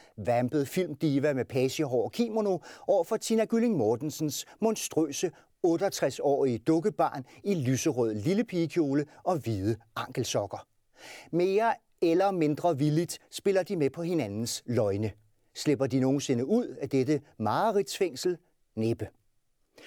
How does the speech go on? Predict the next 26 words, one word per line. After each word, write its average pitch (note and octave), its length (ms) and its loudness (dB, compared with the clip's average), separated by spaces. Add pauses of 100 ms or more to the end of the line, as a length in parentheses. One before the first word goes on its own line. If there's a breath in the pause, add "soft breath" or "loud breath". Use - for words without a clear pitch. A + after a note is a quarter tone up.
(220 loud breath)
Umiddelbart B3+ 420 2
minder G#3 300 2
Dukke F#3+ 260 0
Lise E3 360 2
om F3 160 -2
Charles E3 500 -2
klassiker C3 440 -2 (120)
Stuepigerne. B2 640 -2 (280 soft breath)
To F#3+ 220 2
kvinder D#3+ 380 2 (200 loud breath)
fanget C#3 440 0
i C#3 100 2
et A2 100 -6
maske- C#3+ 460 0
og C3 100 2
identitetsspil E3+ 880 -2 (200 loud breath)
med G3+ 100 2
fatale B2 500 -4
konsekvenser. - 760 -6 (360 soft breath)
Men D3+ 280 0 (380)
i C3 60 -4
Stuepigerne G#3 600 0 (260 soft breath)
falder F3+ 400 0
maskerne C#3+ 560 0
til B2 180 -6
sidst - 380 -4